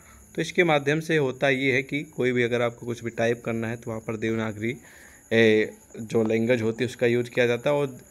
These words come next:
एक देवनागरी जो है एक लिपि है, ठीक है, और हिंदी भारत संघ की ये आधिकारिक भाषा है, ठीक है। तो ध्यान रखेंगे, ये कहा गया था अनुच्छेद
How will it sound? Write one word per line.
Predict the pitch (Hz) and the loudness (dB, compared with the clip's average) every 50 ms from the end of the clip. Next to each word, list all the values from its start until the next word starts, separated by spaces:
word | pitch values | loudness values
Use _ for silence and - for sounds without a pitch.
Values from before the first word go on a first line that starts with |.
| - | -4
एक | - 135 135 139 123 | -2 -2 -2 0 0
देवनागरी | 120 127 127 123 123 117 113 117 123 123 | 0 0 0 0 -2 -2 -2 -2 -2 -2
जो | 123 123 | 0 0
है | 131 | -2
एक | 147 156 - | -2 -2 -4
लिपि | 147 113 123 135 135 - 113 | -2 0 0 0 0 -2 -4
है, | 101 104 107 - - | -4 -6 -8 -8 -10
ठीक | - 196 196 - | -10 -8 -6 -6
है, | 117 113 - - - - - - - - | -6 -6 -8 -14 -20 -20 -20 -16 -6 0
और | 113 110 107 104 104 104 104 107 | 2 4 4 4 4 2 2 0
हिंदी | 110 101 113 120 120 139 | -2 -2 -2 -2 -2 -2
भारत | 131 123 113 113 123 123 | -2 -2 0 0 0 -2
संघ | - - 123 123 117 | -2 -4 -6 -6 -4
की | - 139 | -6 -6
ये | 139 - 131 131 | -6 -2 -2 -2
आधिकारिक | 135 - 120 113 107 101 104 110 110 110 127 123 - 131 | -2 -2 -2 -4 -4 -4 -2 -2 -2 -4 -4 -8 -8 -6
भाषा | 120 104 101 95 - 107 98 92 92 - - - _ _ _ - - - _ _ - - | -4 -4 -4 -4 -4 -6 -6 -6 -8 -14 -20 -20 _ _ _ -20 -20 -20 _ _ -8 -4
है, | - 104 202 | -4 -4 -2
ठीक | 208 - 196 220 220 | -2 -2 -2 -2 -2
है। | - - - - - - - - _ _ _ - | -4 -8 -10 -14 -20 -20 -20 -20 _ _ _ -8
तो | 113 | -4
ध्यान | 113 113 120 131 135 131 | -2 0 0 2 2 0
रखेंगे, | 127 131 135 135 131 139 | 0 0 -2 -4 -2 -2
ये | 143 135 123 131 | 0 0 0 -2
कहा | 127 127 120 113 117 | -2 -2 0 0 0
गया | 113 113 117 113 | 2 2 2 0
था | 113 - 139 160 202 - - - _ _ - 123 | -2 -4 -8 -10 -10 -12 -18 -20 _ _ -8 -6
अनुच्छेद | 113 117 113 - - 127 131 | -6 -6 -6 -4 -4 -4 -4